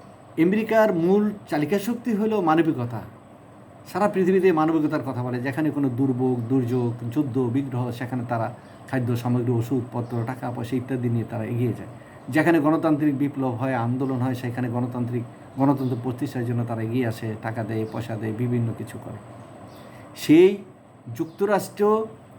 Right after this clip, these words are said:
বর্তমানে ট্রাম্প প্রশাসনের অধীনে এরকম হয়ে, অবস্থা হয়েছে যে ন্যায্য একটা বিচার চাওয়ার জন্য, তদ-, বিচারও না, তদন্ত করার জন্য, তদন্ত করার জন্য অ্যাপ্লাই করেছে, আবেদন করেছে এই তিনটি মানবাধিকার সংস্থা। কিন্তু সেই তিনটি মানবাধিকার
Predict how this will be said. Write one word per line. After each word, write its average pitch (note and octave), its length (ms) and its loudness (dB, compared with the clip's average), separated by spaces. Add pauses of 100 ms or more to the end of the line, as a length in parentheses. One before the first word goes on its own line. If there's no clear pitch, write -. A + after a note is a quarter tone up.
(360)
বর্তমানে F#3 480 0
ট্রাম্প E3+ 360 0
প্রশাসনের F#3 480 -4
অধীনে F3+ 580 2
এরকম F#3 340 0
হয়ে, F3 260 0
অবস্থা E3 320 -4
হয়েছে F3 340 -2 (540)
যে F3+ 160 6
ন্যায্য F#3 420 4
একটা C#4 180 2
বিচার G3 380 2
চাওয়ার F#3 260 2
জন্য, D3+ 280 0
তদ-, C#3+ 220 2
বিচারও E3+ 440 2
না, A#2+ 160 0 (100)
তদন্ত G3 380 2
করার F3 320 2
জন্য, G#2+ 200 -10 (640)
তদন্ত E3+ 380 0
করার B3 300 2
জন্য G3+ 180 0 (360)
অ্যাপ্লাই F3+ 320 2
করেছে, D#3+ 300 0
আবেদন C3+ 560 0
করেছে D#3+ 320 -2
এই C#3+ 120 2
তিনটি D3+ 380 2
মানবাধিকার C3 540 0
সংস্থা। - 420 -12 (540)
কিন্তু B2 180 2
সেই C#3 200 2
তিনটি E3+ 340 0
মানবাধিকার D3+ 680 -2